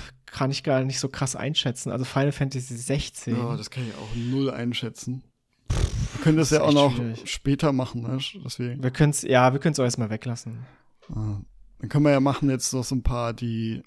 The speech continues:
Speaker 2: dieses Jahr kommen sollen, aber nicht
Speaker 1: Ja.
Speaker 2: wissen, wie. Was Avatar, Frontiers und Pandora. Mhm. Oh, ja, da
Speaker 1: Von Ubisoft ein Avatar.
Speaker 2: Baldur's
Speaker 1: ne?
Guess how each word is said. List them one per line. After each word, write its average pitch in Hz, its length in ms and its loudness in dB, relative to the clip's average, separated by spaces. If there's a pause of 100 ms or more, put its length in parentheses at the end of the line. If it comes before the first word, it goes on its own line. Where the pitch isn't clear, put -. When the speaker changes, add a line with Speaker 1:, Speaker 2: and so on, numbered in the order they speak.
(920)
Speaker 2:
dieses 117 220 -6
Jahr 120 100 -4
kommen 156 460 -4
sollen, 170 600 -4 (1160)
aber 123 160 -2
nicht 117 220 -2
Speaker 1:
Ja. 113 80 -4
Speaker 2:
wissen, 123 440 -4 (140)
wie. 131 460 -6 (1400)
Was - 180 -10
Avatar, 127 400 -4
Frontiers 120 420 -8
und 107 140 -10
Pandora. 120 640 -8 (420)
Mhm. 107 420 -12 (580)
Oh, 143 320 6
ja, 120 160 2
da - 220 -6
Speaker 1:
Von 127 100 4
Ubisoft 160 580 4
ein 117 80 -2
Avatar. 135 400 0
Speaker 2:
Baldur's 151 360 4
Speaker 1:
ne? 113 60 -4